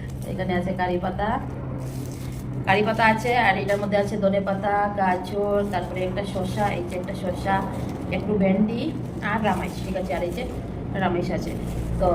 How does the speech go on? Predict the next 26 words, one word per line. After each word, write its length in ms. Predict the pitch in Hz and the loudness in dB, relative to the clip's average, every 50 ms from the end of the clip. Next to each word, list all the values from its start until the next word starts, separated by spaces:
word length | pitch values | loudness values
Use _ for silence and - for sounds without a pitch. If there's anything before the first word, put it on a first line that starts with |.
| 170 - | 4 4
সবজি 280 | - 226 208 196 226 262 | 2 2 2 2 6 6
আছে 260 | 233 220 220 - 269 262 | 8 8 6 4 2 2
ঘরে, 160 | 233 214 202 202 | 2 2 2 2
ঠিক 100 | 208 214 | 2 0
আছে? 160 | 214 208 214 | 0 0 0
তার 140 | 202 196 196 202 | 0 0 0 0
জন্য 140 | 214 214 196 | 0 0 0
একটু 160 | 196 196 208 | 0 0 0
করে 140 | 202 202 208 | 0 0 0
নিয়ে 180 | 208 208 190 190 | 0 0 0 2
আসা। 200 | 190 190 190 190 196 | 2 2 0 0 -2
তো 80 | - 240 | 0 0
এই 140 | 240 262 262 | 0 2 2
যে 140 | 269 277 277 277 294 - - - - - - - - - - - - - 233 | 0 -2 -2 -4 -10 -14 -18 -20 -20 -20 -20 -20 -20 -20 -20 -20 -20 -14 -10
রান্না 220 | 220 220 226 233 240 | -8 -6 -6 -6 -6
বসিয়ে 260 | 233 233 - 262 247 | -6 -6 -4 -4 -4
দিয়েছি, 360 | 233 240 240 240 - - 269 269 - - - - - - - - - - | -2 -2 -4 -4 -4 -4 -4 -4 -4 -6 -12 -18 -20 -20 -20 -20 -14 -12
এটাতে 240 | 214 214 233 233 226 | -10 -8 -6 -4 -4
আছে 160 | 220 220 240 | -4 -4 -4
ডাল, 200 | 220 208 208 226 | -4 -4 -4 -2
ডাল 160 | 226 214 214 220 | -4 -4 -4 -4
সিদ্ধ 220 | - - - 240 | -6 -8 -8 -8
বসিয়েছি। 580 | 226 226 220 - 247 240 233 - - 277 277 233 | -8 -8 -8 -8 -8 -8 -8 -8 -6 -6 -6 -4
আর 80 | 208 | -4
এখানে 300 | 202 202 202 214 214 208 | -6 -6 -6 -6 -10 -10
আছে 280 | 208 208 208 - - | -10 -12 -12 -8 -6